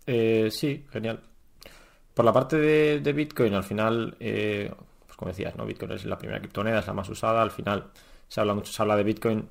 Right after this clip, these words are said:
eh, muchas veces cuando se habla indistintamente, ¿no? del sector, ¿no? Eh, entonces, muchas de las propiedades que tiene Bitcoin las tienen otras criptomonedas, pero al final, bueno,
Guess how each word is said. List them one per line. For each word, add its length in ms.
eh, 340
muchas 220
veces 160
cuando 180
se 100
habla 300
indistintamente, 560
¿no? 140
del 120
sector, 420
¿no? 160
Eh, 240
entonces, 260
muchas 120
de 60
las 60
propiedades 300
que 60
tiene 140
Bitcoin 380
las 100
tienen 120
otras 160
criptomonedas, 420
pero 100
al 60
final, 160
bueno, 200